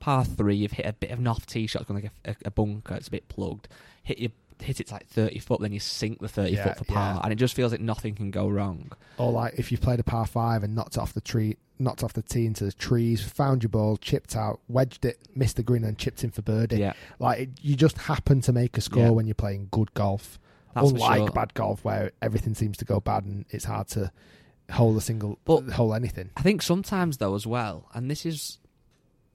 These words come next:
Speaker 1: it's hard to, to kind of have this mindset, but good golf and bad golf can actually be quite almost close. So, for example, like, my home course, the par, the first is, like, a par four. So if you hit, like, a decent tee shot and then hit a,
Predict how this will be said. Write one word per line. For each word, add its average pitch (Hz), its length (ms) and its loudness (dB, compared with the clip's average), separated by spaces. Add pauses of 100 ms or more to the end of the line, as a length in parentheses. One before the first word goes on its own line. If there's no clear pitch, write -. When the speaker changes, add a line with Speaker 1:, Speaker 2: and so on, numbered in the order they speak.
Speaker 1:
it's 110 120 -12
hard 147 460 0
to, 123 320 -2 (360)
to 117 100 -8
kind 113 120 -4
of 110 60 -12
have 117 140 -6
this 107 140 -2
mindset, 117 520 -2
but 120 180 -10
good 160 280 0
golf 156 320 0
and 120 160 -4
bad 127 260 -4
golf 104 300 -4
can 120 160 -6
actually - 260 -4
be 107 120 -2
quite 107 420 -2 (260)
almost 107 260 -2
close. 113 440 0
So, 131 80 -4
for - 80 -6
example, 123 440 -2
like, 107 380 -6 (480)
my 135 300 2
home 127 260 4
course, 120 340 0
the - 80 -20
par, 107 380 -2
the - 60 -6
first 123 340 0
is, 101 60 -6
like, 101 160 -6
a - 20 -10
par 104 300 -4
four. - 420 -2 (840)
So 117 140 -2
if 113 40 -2
you 131 60 2
hit, 160 60 2
like, 143 100 -2
a 127 40 -2
decent 120 360 -4
tee 117 160 -2
shot 104 240 -2
and 107 80 -4
then 107 80 -4
hit 113 240 -6
a, 104 240 -4